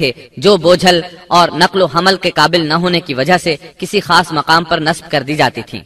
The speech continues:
और ये आप पर अल्लाह ताला का अजीम एहसान था। इसके अलावा दीगर मोजज़ात से भी अल्लाह ताला ने आपको सरफराज फरमाया था, जैसा कि सूरतुल अंबिया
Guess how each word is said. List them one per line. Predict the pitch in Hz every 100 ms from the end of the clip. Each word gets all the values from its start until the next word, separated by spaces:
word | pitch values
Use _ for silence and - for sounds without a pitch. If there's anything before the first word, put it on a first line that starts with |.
| _ _ -
और | 180
ये | 175 180
आप | 156 170
पर | 190
अल्लाह | 170 160 175
ताला | 165 143 170
का | 180 175
अजीम | 139 151 175
एहसान | 135 131 139 147 147
था। | 123 95 - _ _
इसके | - - 196
अलावा | 180 127 131 151 147 -
दीगर | 147 196 220
मोजज़ात | 196 165 160 160 175
से | - 170
भी | 196
अल्लाह | 156 156 160
ताला | 131 151 170
ने | 175
आपको | 135 135 185
सरफराज | - 147 - 147 143
फरमाया | 160 143 110
था, | 104 - - - _ 143
जैसा | 196 208
कि | 190 196
सूरतुल | 180 180 180 170
अंबिया | 143 131 139 147